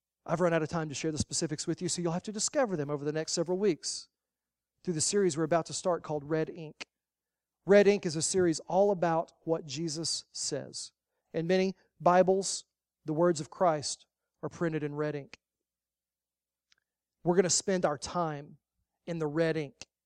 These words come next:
I have no idea how long the series will be. Usually I tell you it's gonna be a four-week series, a six-week series. It's a one-off. No idea.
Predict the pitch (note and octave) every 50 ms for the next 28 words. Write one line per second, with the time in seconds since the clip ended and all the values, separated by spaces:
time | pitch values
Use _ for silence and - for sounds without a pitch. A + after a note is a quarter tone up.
0 | _ _ _ _ - D3+ E3 F3+ F3+ D3+ E3+ F3 F3+ F3+ F3 D#3+ F3+ E3+ C#3+ D#3+
1 | E3 D#3+ D#3+ E3 E3 D3 - - E3+ E3+ D#3+ C3+ D3 E3 C#3 D#3 C#3 C3+ D3 E3
2 | E3+ D3+ F3+ E3+ D#3 C#3+ - E3 D#3+ D3+ - - F#3 G3 G3+ - - D#4 D#4+ C#4+
3 | C4 A#3 F3+ - - F#3+ F3+ E3 D3+ D#3 - - A#3 - - A#3 G3+ - - F3+
4 | E3+ D#3+ D3+ C3+ D3+ D3+ - C4 C#4+ D4+ D4 C4 G#3 D#3+ - - - - _ _
5 | _ _ - D#3 D#3 D3+ D3 D3 C#3 C3 B2 A2